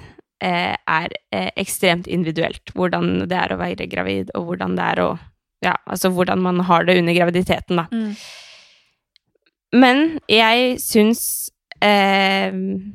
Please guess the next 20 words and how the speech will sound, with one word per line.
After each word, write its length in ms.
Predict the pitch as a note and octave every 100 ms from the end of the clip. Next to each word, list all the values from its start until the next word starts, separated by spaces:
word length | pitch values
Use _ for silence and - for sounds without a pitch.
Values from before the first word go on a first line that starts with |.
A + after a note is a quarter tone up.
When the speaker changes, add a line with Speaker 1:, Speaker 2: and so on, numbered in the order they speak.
| - _ _ -
Speaker 1:
gravide 640 | G3+ G#3+ F3+ - F3 G3+ C4+ - _ _ _ _ _ _ _ _ _ _ - - -
klager 360 | C4 F#3 F3+ F3
alt 120 | -
for 120 | -
mye. 220 | F3+ - F3+ _ _ _ - - - - - _ _ _ _
Og 80 | A3
jeg, 160 | G3 G3
det 100 | G#3
sier 200 | D#4 A3
jeg 140 | E3 F3+
som 220 | - F3
gravid 340 | E3 E3 E3 -
selv, 260 | - F3 - _ _ -
som 260 | - G3+ F#3+
Speaker 2:
Mm. 60 |
Speaker 1:
kanskje 240 | A#3+ - G#3+
klager 500 | B3+ F3 F3 E3+ E3 E3+
av 180 | F3
og 80 | E3+
til. 140 | G3